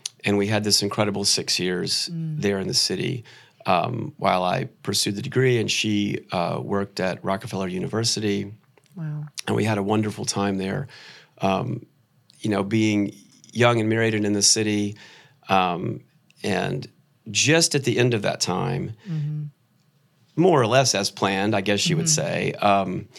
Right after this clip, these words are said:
Speaker 1: I, I finished my degree. Erin became pregnant with our first child,
Speaker 2: Uh-huh.
Speaker 1: and I was able to find a three-year job at Georgia Tech.
Speaker 2: Uh-huh. Okay.
Speaker 1: And so we were able to move back down to Atlanta near family.
Speaker 2: Mm-hmm.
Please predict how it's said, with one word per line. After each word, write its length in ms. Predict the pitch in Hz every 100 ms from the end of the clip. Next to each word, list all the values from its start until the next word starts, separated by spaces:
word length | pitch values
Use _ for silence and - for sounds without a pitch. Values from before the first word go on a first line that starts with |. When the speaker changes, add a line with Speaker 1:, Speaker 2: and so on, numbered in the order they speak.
| - - -
Speaker 1:
I, 160 | 101 -
I 80 | 101
finished 320 | 120 143 123
my 100 | 123
degree. 720 | 110 104 104 104 101 101 - _ -
Erin 440 | 110 113 113 107
became 500 | 104 110 101 104 101 98
pregnant 260 | 107 104
with 80 | 98
our 100 | 98
first 240 | - 101
child, 460 | - 92 92 90 147
Speaker 2:
Uh-huh. 120 | 151 147 147 -
Speaker 1:
and 140 | - 101
I 60 |
was 160 | 104 101 -
able 300 | 127 139 -
to 120 | 107
find 460 | - 110 104 104 -
a 440 | 90 95 95 95 - -
three-year 540 | - 123 139 131 113
job 340 | 101 104 98
at 80 | 98
Georgia 280 | - 107 101
Tech. 480 | 98 135 202 - -
Speaker 2:
Uh-huh. 280 | 156 151 202 - - -
Okay. 300 | 147 151 190
Speaker 1:
And 140 | 117 104
so 140 | 117
we 60 | 113
were 120 | 110
able 240 | 117 143 143
to 100 | -
move 260 | 120 107 95
back 280 | 117 127
down 300 | - 110 110 107
to 140 | 104
Atlanta 580 | 107 92 92 92 - 92
near 240 | 95 104 107
family. 640 | - 85 85 85 87 -
Speaker 2:
Mm-hmm. 220 | 143 143